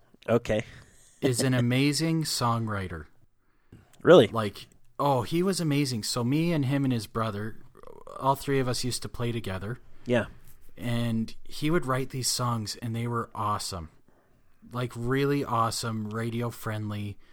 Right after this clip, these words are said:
Speaker 1: Huh.
Speaker 2: The whole composition from start to finish, ly-, lyrics, everything was awesome. But I wanted to be the songwriting guy. And it was
Speaker 1: Sure.
Speaker 2: always like, but I knew he was better than me. He just, like, he had a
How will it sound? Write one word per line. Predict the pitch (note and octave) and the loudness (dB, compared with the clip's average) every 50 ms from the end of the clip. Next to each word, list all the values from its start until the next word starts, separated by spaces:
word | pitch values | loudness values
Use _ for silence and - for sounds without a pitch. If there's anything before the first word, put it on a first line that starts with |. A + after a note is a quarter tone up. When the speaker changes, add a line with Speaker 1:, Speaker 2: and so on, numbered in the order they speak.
| - - - | -20 -20 -4
Speaker 1:
Huh. | - B2+ A#2+ | 0 0 0
Speaker 2:
The | G2+ | 0
whole | F#2 B2 C3 B2+ | 0 0 -2 -2
composition | - C3+ C3 C3 A#2+ B2+ A#2 G#2 A2 G#2+ - - A2 G#2 | -2 -2 -2 -2 -2 -4 -4 -4 -4 -4 -4 -4 -6 -6
from | - - G#2 G2+ | -6 -8 -8 -8
start | - - A#2+ A2+ A2 - | -6 -4 -4 -4 -4 -6
to | - A2 | -8 -10
finish, | - - A2 G#2+ G#2+ G#2 - - | -8 -6 -6 -6 -6 -8 -8 -8
ly-, | G2+ G2+ G#2 G#2+ - - - | -8 -6 -6 -8 -8 -10 -8
lyrics, | G#2+ B2 C#3 C#3+ C#3+ C3+ C#3 - - - - | -4 0 0 0 0 0 -2 -8 -12 -10 -8
everything | - B2+ C#3+ C#3 D3 C3+ - D3 C3+ C3 | -4 -4 -2 -2 -2 -4 -4 -2 -2 -2
was | A#2+ G#2 G2 | -2 -4 -4
awesome. | - G#2+ A2 A2+ A2+ - - G#2+ G2+ G2 G2+ - - - - - - - - _ _ _ - _ _ _ - - - | -4 -2 -2 -2 -2 -4 -6 -8 -8 -10 -12 -14 -20 -20 -20 -20 -20 -20 -20 _ _ _ -20 _ _ _ -20 -8 -4
But | A#2+ A2+ - - | -4 -4 -2 0
I | - A#2 B2+ C#3 | 2 2 2 4
wanted | C3+ C#3 C3+ C3+ C3 B2+ - | 4 4 4 4 2 0 -2
to | - A2+ | -4 -4
be | - B2 A#2 A2+ A2 A2 G#2+ G#2+ G2 - - - - - - - - - - - - - - - - - - - - - - | -2 0 0 0 0 0 -2 -4 -6 -8 -12 -14 -16 -16 -18 -20 -20 -20 -20 -20 -20 -20 -20 -20 -20 -20 -20 -20 -20 -18 -10
the | A2+ G#2+ | -6 -4
songwriting | G2 - - - B2 B2 B2+ B2 A#2+ A#2+ A#2 A2 G#2 G2+ G#2 G2+ F#2+ | -4 -2 0 2 4 4 4 4 2 0 -2 -2 -2 -4 -4 -6 -6
guy. | G2 G2+ G2 G2+ G2 F2+ - - - - - - - - - - - | -4 -2 -2 -2 -2 -2 -4 -8 -14 -20 -20 -20 -20 -20 -20 -18 -10
And | G#2 A2+ A2+ | -6 -4 -4
it | A2+ | -2
was | A2 A2+ A#2 A2 | 0 0 0 0
Speaker 1:
Sure. | - - - A2 A2 | 0 0 0 0 2
Speaker 2:
always | B2 B2+ B2+ B2 A#2 - | 2 2 2 2 0 0
like, | A#2+ A2+ A2 G2 - - - - - - - - - - - - - | -2 -2 -2 -4 -8 -12 -14 -14 -14 -14 -16 -18 -20 -20 -20 -8 -4
but | - C3+ C3 | -2 0 0
I | C3 | 2
knew | C3 C3 C#3+ D3+ D#3+ D#3 | 2 2 4 4 2 2
he | D3+ D3+ D3 | 2 0 0
was | C#3+ C3+ A#2 | 0 0 -2
better | - - B2 A#2+ C3 B2+ | -2 -2 -2 -2 -2 -2
than | A#2+ A#2+ G#2+ G2+ | -4 -4 -4 -6
me. | F2+ E2+ D#2 - - - - - - - - _ | -6 -8 -10 -14 -16 -18 -20 -20 -20 -20 -18 _
He | - A#2+ C#3 C3+ | -6 -6 -4 -2
just, | - D3+ D3+ - - - - - | -2 -2 -2 -2 -4 -6 -8 -4
like, | C3+ C3+ B2+ A#2+ - | -4 -4 -2 -4 -4
he | - B2 B2 | -6 -4 -4
had | A2+ A2+ C3 C3 C3 | -2 0 0 0 0
a | C3 A#2 | -2 -6